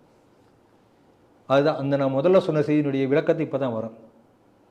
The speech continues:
அங்கே இருக்கக்கூடிய முஸ்லிம்கள், பங்களாதேஷில் வந்த முஸ்லிம்கள் பிளஸ் லோக்கல் முஸ்லிம் ரெண்டு பேரும் சேர்ந்து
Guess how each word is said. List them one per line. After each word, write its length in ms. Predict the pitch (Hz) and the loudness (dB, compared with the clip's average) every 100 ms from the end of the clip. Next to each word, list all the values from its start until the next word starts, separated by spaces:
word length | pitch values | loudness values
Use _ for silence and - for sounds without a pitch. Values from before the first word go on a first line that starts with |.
| _ _ _ _ _ _ _ _ _ _ - | _ _ _ _ _ _ _ _ _ _ -6
அங்கே 680 | 131 170 165 139 151 175 | -4 0 2 4 4 2
இருக்கக்கூடிய 560 | 151 214 196 180 170 151 | 0 -4 -2 0 2 0
முஸ்லிம்கள், 760 | 139 - 208 202 180 123 - - - - _ _ _ _ _ _ _ _ _ _ - 110 | -2 -4 0 2 2 0 -2 -14 -20 -20 _ _ _ _ _ _ _ _ _ _ -18 -10
பங்களாதேஷில் 560 | 127 151 156 151 156 | -2 2 4 2 -2
வந்த 200 | 151 147 | -2 -2
முஸ்லிம்கள் 420 | 143 135 156 160 226 | -4 -6 -4 -2 0
பிளஸ் 260 | 226 190 | 0 2
லோக்கல் 220 | 180 185 | 0 0
முஸ்லிம் 140 | 165 131 | -2 -4
ரெண்டு 220 | 131 165 | -4 0
பேரும் 200 | 170 156 | 0 -2
சேர்ந்து 420 | - 147 131 110 | -2 -4 -4 -10